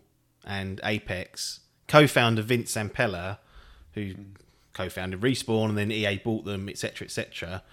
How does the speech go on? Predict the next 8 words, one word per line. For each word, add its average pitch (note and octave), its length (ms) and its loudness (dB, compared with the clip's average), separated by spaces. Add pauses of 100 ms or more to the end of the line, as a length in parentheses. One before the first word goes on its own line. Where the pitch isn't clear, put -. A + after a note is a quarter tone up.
(320)
He F#3 260 8
was D#3 200 8
made, C3+ 500 6 (200)
I - 20 -20
think, D3+ 160 -2
late C#3 280 8
last B2+ 480 2
year, E2+ 360 -6